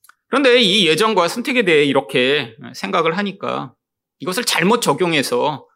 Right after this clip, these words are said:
어떤 결과들이 나타나나요? 첫 번째로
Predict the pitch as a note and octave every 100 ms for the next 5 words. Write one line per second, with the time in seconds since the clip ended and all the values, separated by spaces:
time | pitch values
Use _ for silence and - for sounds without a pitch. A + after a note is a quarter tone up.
0 | _ - - - C#3+ C#3+ D3 C3 C3 A#2
1 | - A#2+ A2+ B2 E3 D3+ _ _ _ _
2 | _ _ _ _ _ - C4 E4+ C4+ G3+
3 | F#3 G3+ -